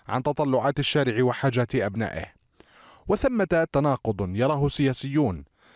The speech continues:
يتمثل بأن الإطار يخالف به رؤى الحكومة بتقييم عمل مجالس المحافظات، وهو ما لا يخدمه قرار استبدال المحافظين. إلى ذلك كله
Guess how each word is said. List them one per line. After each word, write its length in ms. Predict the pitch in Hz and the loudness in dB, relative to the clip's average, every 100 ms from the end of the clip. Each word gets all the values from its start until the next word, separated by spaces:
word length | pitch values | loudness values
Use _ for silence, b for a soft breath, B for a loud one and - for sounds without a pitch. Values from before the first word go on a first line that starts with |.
| b | b
يتمثل 600 | 120 139 143 - 151 135 | -2 0 0 0 2 2
بأن 260 | 131 127 139 | 2 2 0
الإطار 440 | 135 156 196 180 | 0 0 2 2
يخالف 560 | 147 139 165 156 156 135 | 2 2 0 0 0 -2
به 220 | 143 147 | 0 2
رؤى 200 | 151 127 | 2 0
الحكومة 540 | - 143 180 131 117 b b b 131 | -2 0 2 2 -2 b b b -6
بتقييم 520 | 139 175 214 208 160 | -4 -2 0 2 2
عمل 360 | 139 156 139 | 2 2 2
مجالس 400 | 123 110 143 - | 2 2 0 0
المحافظات، 720 | 135 131 - 143 143 139 - - b b b | -2 -2 -2 -4 -2 -4 -4 -14 b b b
وهو 300 | 117 127 127 | 0 2 2
ما 120 | 127 | 2
لا 120 | 131 | 2
يخدمه 480 | 131 - 165 165 123 | 0 0 -2 2 0
قرار 320 | - 143 156 | 2 2 2
استبدال 440 | 131 - 123 151 147 | 0 -2 0 2 2
المحافظين. 760 | 135 - 147 139 147 160 85 - b b b - | 2 0 -2 -2 0 -2 -2 -10 b b b -2
إلى 140 | 160 | 0
ذلك 380 | 135 123 135 - | 2 2 0 0
كله 460 | 147 175 160 135 | -2 0 0 0